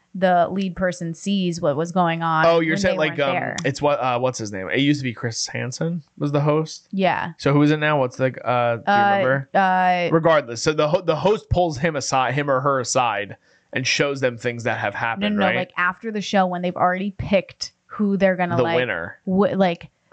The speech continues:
Speaker 1: get engaged to, or, like, now I don't think they have to propose
Speaker 2: Yeah.
Speaker 1: anymore, but it's, like, who they're gonna end up with. They've broken up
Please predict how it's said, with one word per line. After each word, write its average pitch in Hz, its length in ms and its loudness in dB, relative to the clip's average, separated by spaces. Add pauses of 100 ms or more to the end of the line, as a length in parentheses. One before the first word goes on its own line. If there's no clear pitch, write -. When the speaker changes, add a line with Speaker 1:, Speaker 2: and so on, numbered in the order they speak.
(100)
Speaker 1:
get 202 220 2
engaged 190 640 0
to, 175 240 0 (140)
or, 170 120 4
like, 175 180 4
now 196 160 4
I 190 80 2
don't 180 160 0
think 175 140 -4
they 160 100 -2
have 156 180 0
to 165 80 -6
propose 160 520 -4
Speaker 2:
Yeah. 123 160 2
Speaker 1:
anymore, 156 220 -2
but 160 120 -4
it's, 156 160 -6
like, 165 200 -4
who 202 160 2
they're 185 120 4
gonna 170 160 0
end 165 240 0
up 185 180 2
with. 170 220 0 (320)
They've 220 260 2
broken 202 680 0
up 185 300 2